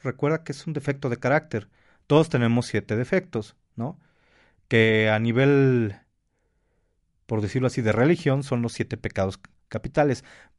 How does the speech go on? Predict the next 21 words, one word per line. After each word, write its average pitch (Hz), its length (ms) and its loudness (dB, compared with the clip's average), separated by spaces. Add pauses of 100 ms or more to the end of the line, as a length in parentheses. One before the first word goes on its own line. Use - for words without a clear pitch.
(120)
Pero 135 240 4
todos 180 220 4
los 170 120 0
seres 165 320 -2
humanos, 127 440 -4
todos, 131 320 -2
sin 120 120 -6
excepción 117 380 -8
alguna, 113 420 -6 (680)
tenemos 131 520 0 (220)
siete 123 400 -2
defectos 104 360 -4
de 107 60 -6
carácter. 156 460 -2 (380)
Ojo, 123 420 0 (320)
unos 160 240 2
son 160 140 -4
más 156 160 -2
acentuados 127 520 -2
que - 120 -6
otros, 170 340 -6